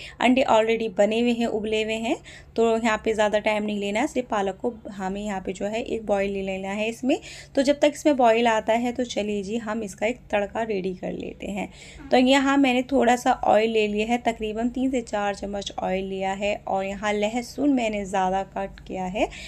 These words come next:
अगर आपको ज़्यादा पसंद नहीं है तो आप अपने हिसाब से थोड़ा कर सकते हैं, लेकिन यहाँ लहसुनी पालक बना रहे हैं हम,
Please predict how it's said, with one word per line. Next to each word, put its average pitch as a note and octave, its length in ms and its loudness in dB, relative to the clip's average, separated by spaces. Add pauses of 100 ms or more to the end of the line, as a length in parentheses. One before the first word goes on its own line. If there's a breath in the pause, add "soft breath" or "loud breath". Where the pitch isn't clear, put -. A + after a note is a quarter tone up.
(160 loud breath)
अगर B3 200 8
आपको B3 280 4
ज़्यादा A#3+ 300 4 (100)
पसंद B3 360 0
नहीं B3 240 0
है C4 120 0
तो - 260 -2
आप G3+ 360 -2 (220)
अपने B3 240 -2
हिसाब G#3 300 -4
से A3 240 -8
थोड़ा C4 340 -2
कर G3+ 160 0
सकते F#3+ 320 -10
हैं, A3+ 140 -6
लेकिन G#3+ 320 -4
यहाँ G#3 280 -4
लहसुनी A#3 720 -4
पालक G#3+ 360 -2
बना G3 320 -4
रहे F#3 120 -4
हैं F#3+ 260 -6
हम, D4 120 -4